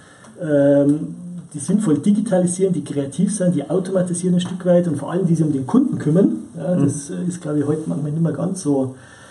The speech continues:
Speaker 1: äh, üblich, also nicht um sich selbst kümmern, sondern um den Kunden und die, sag ich mal, anpassbar, vorausschauend und schnell in der Reaktion sein, die werden am Markt erfolgreich sein.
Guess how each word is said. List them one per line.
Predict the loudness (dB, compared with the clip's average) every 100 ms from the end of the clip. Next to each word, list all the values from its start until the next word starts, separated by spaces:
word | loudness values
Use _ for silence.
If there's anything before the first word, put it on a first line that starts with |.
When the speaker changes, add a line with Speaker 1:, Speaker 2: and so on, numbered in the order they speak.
| -20 -20 -20 -10
Speaker 1:
äh, | -2 0 4
üblich, | 2 4 0
also | 0
nicht | 0 0 -2
um | -4 -2 -4
sich | -4 0
selbst | 0 0
kümmern, | -2 0 2
sondern | 2 0
um | 2 0
den | 2
Kunden | 2 2 2 0 -2 -2
und | -4 0
die, | 2
sag | 2
ich | 2
mal, | 2 4 2 -2 -2
anpassbar, | 2 4 2 2 0 0
vorausschauend | -2 0 0 0 2 2 2 0 -4
und | -6
schnell | -2 0 2
in | 0
der | 0
Reaktion | -2 -4 -4 0
sein, | 2 0
die | -2
werden | -2
am | 0
Markt | -2 -6
erfolgreich | -10 -12 -12 -12 -14
sein. | -14